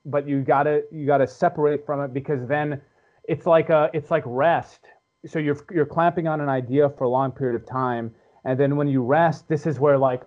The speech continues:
okay, you get to the, and you come back and you're way more creative. You're plugged back in, you get way more creative because you have that little bit of rest. And if you don't take it, you're gonna burn and burn and burn. And I did that for years.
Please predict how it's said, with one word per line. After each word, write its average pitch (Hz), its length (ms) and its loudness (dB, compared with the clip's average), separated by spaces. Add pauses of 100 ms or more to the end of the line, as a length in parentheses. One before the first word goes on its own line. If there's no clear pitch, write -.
okay, 131 340 -4
you 123 80 -2
get 143 160 0
to 135 60 -10
the, 127 120 -4
and 151 140 0
you 151 80 2
come 165 220 0
back 156 240 0
and 139 80 0
you're 120 240 2
way 135 140 2
more 127 180 0
creative. 110 500 -4 (100)
You're 120 120 0
plugged 160 400 -2
back 139 260 2
in, 139 220 -2
you 123 80 -4
get 127 120 -2
way 123 220 0
more 131 180 -2
creative 123 380 -2
because 120 320 -6 (320)
you 131 80 0
have 127 220 0
that 127 100 4
little 117 200 -4
bit 120 120 0
of 113 120 0
rest. 117 280 -2
And 127 60 -8
if 123 100 -8
you 131 80 -2
don't 131 300 0
take 139 240 -2
it, 123 100 -2
you're 127 180 2
gonna 127 280 2
burn 131 400 2
and 120 160 -2
burn 131 300 0
and 113 120 -6
burn. 131 320 0 (160)
And 139 100 0
I 147 60 4
did 160 200 2
that 151 200 4
for 135 80 -4
years. 127 540 0